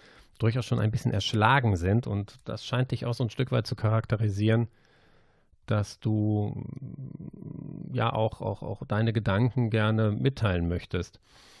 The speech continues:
Und, ähm, die Frage ist einfach, wieso jetzt eigentlich ein eigener Podcast? Also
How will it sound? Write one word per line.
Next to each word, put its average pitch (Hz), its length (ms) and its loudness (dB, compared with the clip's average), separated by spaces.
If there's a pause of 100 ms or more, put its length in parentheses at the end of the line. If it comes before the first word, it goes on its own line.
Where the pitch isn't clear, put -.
(400)
Und, 107 600 2
ähm, 95 560 0 (600)
die 110 80 0
Frage 113 380 0
ist 123 120 -6
einfach, 117 580 0 (480)
wieso 135 680 4
jetzt - 300 -2
eigentlich 127 340 0
ein 117 100 0
eigener 117 320 4
Podcast? - 680 -2
Also 104 440 -2